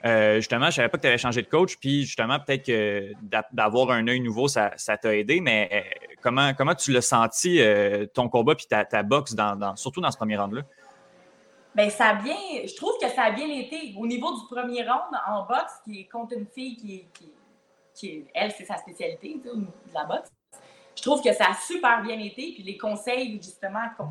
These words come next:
Speaker 2: avait travaillé en gym, euh, avec Will, ça s'est appliqué parfaitement, puis les transitions pour am-, les amener au sol, les takedowns, euh, ça s'est fait comme un, comme un charme. <laughs>
Speaker 1: Mhm.
Speaker 2: Fait que, euh, niveau de la boxe, oui, j'étais, j'étais satisfaite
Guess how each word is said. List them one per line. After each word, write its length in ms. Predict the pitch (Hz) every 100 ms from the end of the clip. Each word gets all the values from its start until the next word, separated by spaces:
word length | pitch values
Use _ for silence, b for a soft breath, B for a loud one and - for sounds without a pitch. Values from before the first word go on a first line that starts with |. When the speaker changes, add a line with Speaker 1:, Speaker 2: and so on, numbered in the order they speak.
| 165
Speaker 2:
avait 180 | 156 156
travaillé 460 | 156 147 147 254 214
en 180 | 165 -
gym, 300 | 247 254 240 b b b
euh, 360 | 160 165 156 151 147 - _ - 160
avec 320 | 160 160 - 143
Will, 400 | 214 262 220 220 220
ça 260 | - 156 156 147 147 -
s'est 260 | - 165
appliqué 360 | - 175 - 220
parfaitement, 580 | 220 - 190 190 208 233 - - -
puis 100 | 170
les 60 |
transitions 520 | - 208 - - 247
pour 160 | 214 196
am-, 280 | 180 196 208
les 180 | 175 190 190
amener 220 | 160 202
au 60 | 190
sol, 160 | - 226 247
les 100 | 165
takedowns, 500 | 180 170 185 220 233 - b b
euh, 120 | 147 147
ça 140 | -
s'est 120 | 127 190
fait 180 | - -
comme 120 | - 185
un, 260 | 170 156 - b b _
comme 160 | 185 185
un 120 | 165
charme. 500 | 160 196 226 226 196 _ -
<laughs> 260 | 202 220 - _
Speaker 1:
Mhm. 140 | - 123
Speaker 2:
Fait 140 | 175 -
que, 400 | 185 175 170 170
euh, 20 | 165 - 190
niveau 200 | 220 254
de 60 |
la 100 | 233
boxe, 220 | 202 262 -
oui, 80 | 233
j'étais, 400 | - 196 190 170
j'étais 200 | - 214
satisfaite 640 | - 208 196 - 233 240